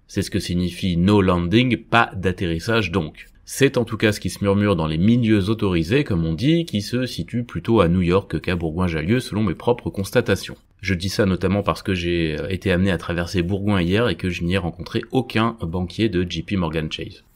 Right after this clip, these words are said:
En tout cas, les dernières statistiques publiées aux États-Unis, en particulier sur le marché de l'emploi, ont été si robustes qu'elles cadrent, euh, très mal avec un ralentissement économique.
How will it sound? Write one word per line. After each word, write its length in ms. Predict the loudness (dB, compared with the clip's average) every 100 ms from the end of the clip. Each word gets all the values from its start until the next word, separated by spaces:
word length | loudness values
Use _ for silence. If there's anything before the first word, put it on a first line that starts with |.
| -4
En 120 | -2
tout 120 | 0
cas, 140 | 4
les 80 | 4
dernières 300 | 4 4 2
statistiques 500 | 2 0 -2 0 -2
publiées 400 | 0 0 2 2
aux 120 | 2 -2
États-Unis, 720 | -2 0 0 2 4 4 2
en 160 | 0 0
particulier 640 | 0 -6 -8 -2 0 2
sur 200 | 0 0
le 60 | 0
marché 280 | 0 0 -2
de 60 |
l'emploi, 440 | -2 -2 2 2 2
ont 80 | -4
été 400 | -2 -4 -2 -2
si 240 | -2 2 4
robustes 460 | 6 6 2 0
qu'elles 200 | 0 0
cadrent, 360 | 2 0 2 2
euh, 120 | 0
très 260 | -2 0 2
mal 280 | 4 2 0
avec 380 | -4 -4 -4 -6
un 120 | -6
ralentissement 760 | -6 -4 -4 -4 -6 -2 0 2
économique. 640 | 2 4 4 4 0 -4